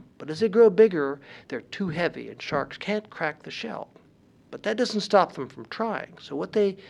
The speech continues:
will do is they will bite at them, and they may bite off their eye stalks.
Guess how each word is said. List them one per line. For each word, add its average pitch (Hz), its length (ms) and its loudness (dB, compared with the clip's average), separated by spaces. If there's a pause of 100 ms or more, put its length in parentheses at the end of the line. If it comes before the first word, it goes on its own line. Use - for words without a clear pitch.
(180)
will 156 160 0
do 190 340 6
is 131 140 0
they 147 160 -2
will 143 220 -2 (640)
bite 190 280 2
at 139 180 -2
them, 123 160 -8
and 147 140 -2
they 165 120 0
may 165 220 2
bite 151 340 2
off 127 260 0
their 175 200 -6
eye 208 140 -2
stalks. - 760 -10